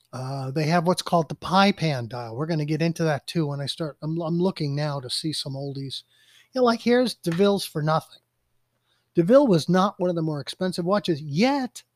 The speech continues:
they had 'em in solid gold. They had some expensive versions. What it really means, I can't tell you because they've been all over the map, the DeVille name. Seamaster, no. I know what those are.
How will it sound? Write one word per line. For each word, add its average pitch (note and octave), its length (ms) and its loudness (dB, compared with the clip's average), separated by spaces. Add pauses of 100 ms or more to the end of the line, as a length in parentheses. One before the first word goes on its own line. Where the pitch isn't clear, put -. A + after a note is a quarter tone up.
(100)
they F3+ 120 0
had E3+ 240 0
'em E3 100 0
in D3 100 -2
solid A#2+ 380 -10
gold. C4 420 4
They E3+ 80 -2
had C#3+ 200 -4
some D3 140 -8
expensive A#3 480 -6
versions. A3+ 500 -2 (680)
What F3+ 340 0
it D#4 160 2
really G#3+ 340 2
means, F#3+ 440 -4 (140)
I E3 100 -6
can't F#3 360 -4
tell D#3+ 200 -2
you D#3+ 120 0
because C#3+ 300 -6
they've C#3+ 100 -6
been D3 260 -6
all E3+ 180 0
over D#3 160 -4
the C#3+ 100 -8
map, C3 300 -10
the D#3 80 -12
DeVille C3 360 -10
name. B2+ 220 -12 (520)
Seamaster, B3+ 640 -2
no. E3 260 -2 (240)
I C#3+ 80 -4
know E3 160 0
what G#3+ 160 2
those G3+ 260 0
are. G3 380 0